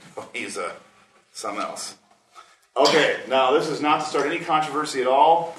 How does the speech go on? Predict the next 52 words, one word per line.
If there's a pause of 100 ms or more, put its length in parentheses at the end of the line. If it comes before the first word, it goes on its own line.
(360)
but
I've
called
Northern
Lights
and
I
asked
them (520)
why
I
heard
from
a
patient, (600)
you
know,
that
they
were
told
that
they
needed
a
caregiver. (500)
I
don't
know, (160)
whatever. (560)
Whatever
they're
doing
there,
it's
fine.
We
get
patients
from
there,
but
we
have
had
our
actual
patients
come
in
and
say,